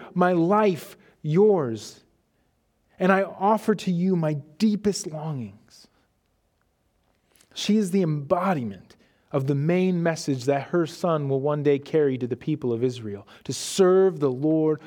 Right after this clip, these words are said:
with all your heart. When she says, "No razor shall touch his head," she's referring to the Nazirite vow. Because in Israel,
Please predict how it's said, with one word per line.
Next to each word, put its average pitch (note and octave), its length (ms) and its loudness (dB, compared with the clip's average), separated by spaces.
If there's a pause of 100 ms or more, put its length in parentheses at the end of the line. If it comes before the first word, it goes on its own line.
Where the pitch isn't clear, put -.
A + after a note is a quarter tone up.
(140)
with C3 180 -4 (160)
all D#3 460 -2
your B2+ 380 -6
heart. - 540 -20 (1500)
When D#3+ 120 2
she A3 180 2
says, G3+ 280 4
"No A3+ 240 4
razor A3 460 4
shall G3 180 2
touch G#3 300 0
his F#3 180 -2
head," - 420 -8 (360)
she's F#3 220 0
referring G#3 460 0
to F#3 100 -2
the F3 80 0
Nazirite F#3 640 2
vow. F#3 400 -6 (420)
Because F#3 280 4
in G3 100 2
Israel, E3 640 2